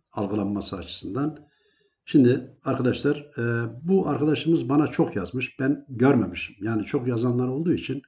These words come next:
e, bazılarına yetişebiliyorum, bazılarına yetişemiyorum. Bir müddet yazmış, ben daha sonradan gördüm.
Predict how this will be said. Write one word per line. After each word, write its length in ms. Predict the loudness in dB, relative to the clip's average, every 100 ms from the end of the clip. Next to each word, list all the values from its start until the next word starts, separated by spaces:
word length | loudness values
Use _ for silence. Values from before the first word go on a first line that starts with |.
| _ _ _ _ _ _ _
e, 280 | -2 -2 2
bazılarına 500 | 2 2 0 0 0
yetişebiliyorum, 760 | 0 -2 -4 -2 -4 -4 -4
bazılarına 760 | -2 -2 -4 -4 0 0 -2 -6
yetişemiyorum. 800 | -6 -4 -4 -2 -2 -4 -6 -8 _ _ _ _ _ _ _ -20 -2
Bir 180 | 2 2
müddet 440 | 0 -4 -6 -4
yazmış, 540 | -8 -4 -2 -4 -4
ben 200 | -6 -4
daha 160 | -2 -4
sonradan 560 | -4 -6 -4 -4 -6 -8
gördüm. 440 | -8 -4 -4